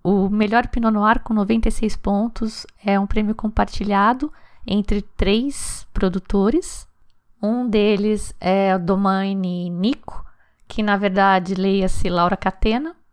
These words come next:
Família Milan, que eu já comentei aqui, esse sim é, é um menor. E a Otrônia, da Patagônia.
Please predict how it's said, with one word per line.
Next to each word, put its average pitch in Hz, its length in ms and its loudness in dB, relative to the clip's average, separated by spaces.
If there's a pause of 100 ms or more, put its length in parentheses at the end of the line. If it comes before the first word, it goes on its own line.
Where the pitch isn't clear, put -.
(440)
Família 262 440 2
Milan, 277 480 2
que - 100 -6
eu 214 80 0
já 202 240 2
comentei 208 460 -4
aqui, 247 320 -4
esse 214 260 -2
sim 202 400 -4
é, 190 300 -2
é 185 100 0
um 190 160 -2
menor. 208 500 0 (320)
E 277 140 2
a 262 80 6
Otrônia, 247 720 2 (220)
da 196 420 4
Patagônia. 180 720 -4